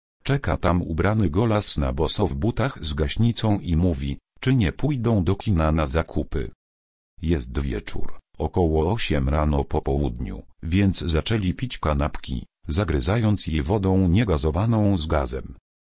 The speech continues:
Po niesytym posiłku byli bardzo najedzeni, więc poszli jeść dalej,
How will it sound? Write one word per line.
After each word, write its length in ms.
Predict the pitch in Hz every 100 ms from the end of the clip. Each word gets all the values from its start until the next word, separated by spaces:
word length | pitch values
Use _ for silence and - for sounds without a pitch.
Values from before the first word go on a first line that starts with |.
| _ _ _ _
Po 120 | 87
niesytym 580 | 85 78 - 139 123 117
posiłku 580 | - 98 143 123 - 71
byli 300 | 71 71 69
bardzo 380 | 69 107 82 76
najedzeni, 760 | 67 64 73 104 95 57 55 - _
więc 400 | 82 92 87 -
poszli 480 | - 123 - 135 117
jeść 360 | 104 110 - 78
dalej, 460 | 80 69 64 60